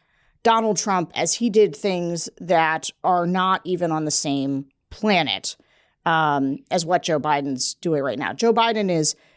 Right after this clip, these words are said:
is, I think, pressing into the edges of things that normally presidents wouldn't do. Um, but part of that comes from the fact that Donald Trump obliterated whatever norms and lines we had.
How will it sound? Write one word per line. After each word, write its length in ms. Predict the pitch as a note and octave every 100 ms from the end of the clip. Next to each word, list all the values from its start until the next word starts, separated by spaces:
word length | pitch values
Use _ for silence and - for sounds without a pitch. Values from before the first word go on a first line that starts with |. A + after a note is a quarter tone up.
| _
is, 140 | - F3+
I 100 | E3+
think, 280 | F3+ D3+ -
pressing 360 | G#3+ G#3 G#3+
into 920 | F#3 E3+ - - F3 E3+ E3 D#3+ E3 - E3+ E3+
the 140 | D#3
edges 420 | F3 G3 G3 F3
of 160 | E3 D#3
things 320 | - F3+ E3+
that 320 | E3 D3+ - _
normally 580 | F3+ F#3+ F#3+ G3 G3+ G#3+
presidents 520 | A3+ F#3+ F#3 F#3+ G3
wouldn't 240 | F#3+ F#3+ F3
do. 340 | G#3 B3+ D4 - - _ -
Um, 480 | E3+ D3+ C#3 B2 D#3 - _ _ _ -
but 580 | D#3+ - G#3 F3+ - _ _ _ _
part 260 | - B3 B3
of 100 | G3+
that 180 | G3+
comes 220 | F#3 G3 -
from 100 | F3+
the 60 |
fact 240 | E3+ F3 F3
that 80 |
Donald 260 | E3+ F3+ D#3+
Trump 220 | - D#3+
obliterated 880 | D#3+ F#3 G#3 A#3+ F#3 E3+ D#3+ D#3 C#3+
whatever 340 | E3 D#3+ D#3+
norms 560 | E3 E3 D3+ D3 C#3+ C#3
and 160 | D3+
lines 560 | D3 D3 C#3 C3 A#2+ -
we 120 | D3
had. 580 | D3 A3 D#3 G#2 A#2 G3